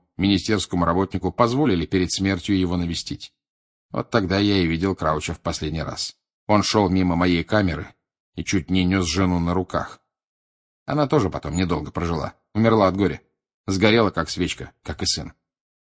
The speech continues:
А Крауч даже не приехал забрать тело сына.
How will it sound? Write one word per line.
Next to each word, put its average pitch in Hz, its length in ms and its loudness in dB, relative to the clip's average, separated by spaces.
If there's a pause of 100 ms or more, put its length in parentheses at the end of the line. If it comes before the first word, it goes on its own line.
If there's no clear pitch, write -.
(160)
А 104 100 6
Крауч 107 380 4
даже 95 240 0
не 98 100 4
приехал 92 400 0
забрать 90 420 0
тело 78 240 -4
сына. - 460 -4